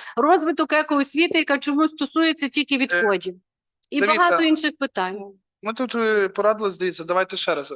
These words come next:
Speaker 2: Е, ми скеруємо ці пропозиції вам, ви їх ще раз перечитаєте, бо, ну, будь ласка, щоб не перетворити це в дискусію.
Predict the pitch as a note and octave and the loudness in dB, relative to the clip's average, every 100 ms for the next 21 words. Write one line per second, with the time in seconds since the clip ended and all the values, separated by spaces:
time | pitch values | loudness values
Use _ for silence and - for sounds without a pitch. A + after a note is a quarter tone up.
0 | C#3 D3 G3 G#3+ - - G3 G3 F#3+ - | -12 -10 -6 -4 -6 -4 0 0 0 -2
1 | F#3+ F#3 F3+ F#3+ F#3+ F#3+ E3+ D#3 C#3+ F3+ | -4 -6 -4 -2 0 0 2 2 2 -2
2 | F3 F3 A3 - G3+ F3+ - - G3 G3 | -6 -4 -2 0 0 -2 -4 -2 0 0
3 | G3 F3 D3 C#3+ C#3+ D#3 E3 E3 E3+ E3+ | -2 0 2 2 -2 -2 -2 0 -2 -2
4 | F3 F3 G3+ F#3 G#3 G3 - G3 G#3+ G#3 | -2 0 -2 -4 -4 -4 -2 -2 0 0
5 | F#3+ F#3+ G3 F#3 E3 G3 - F3 D#3 E3 | 0 0 0 0 0 -2 0 -2 -2 0